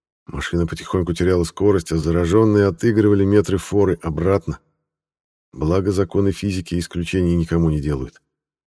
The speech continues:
Заражённые также испытывали на своих конечностях все прелести начавшегося подъёма.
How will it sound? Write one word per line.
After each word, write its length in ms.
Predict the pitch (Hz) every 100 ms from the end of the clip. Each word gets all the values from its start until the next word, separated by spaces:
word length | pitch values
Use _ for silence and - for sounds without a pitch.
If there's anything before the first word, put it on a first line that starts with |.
| _
Заражённые 640 | - 80 90 92 107 110 104
также 340 | 98 101 101
испытывали 540 | 101 - 104 90 87
на 60 | 87
своих 280 | 82 87 82
конечностях 640 | 85 92 92 87 85 82
все 180 | - 87
прелести 460 | 82 90 82 80 82
начавшегося 580 | 85 87 82 82 80
подъёма. 460 | - 85 87 87 78